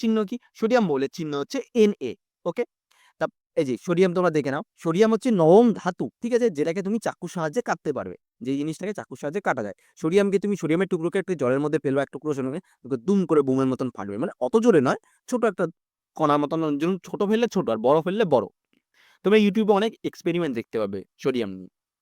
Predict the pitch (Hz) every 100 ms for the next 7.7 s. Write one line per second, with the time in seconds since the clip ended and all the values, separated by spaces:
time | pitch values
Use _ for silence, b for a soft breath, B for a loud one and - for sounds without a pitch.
0 | _ _ b b b b 196 247 226 143
1 | 107 107 110 240 b b b 120 135 202
2 | - 254 247 117 110 - 127 123 190 185
3 | 113 113 143 - - 143 196 196 190 214
4 | 147 - _ 123 - 123 131 214 - _
5 | 254 202 120 - _ _ _ - 120 120
6 | 156 151 147 190 233 - 131 127 - 113
7 | 127 240 _ 233 185 127 -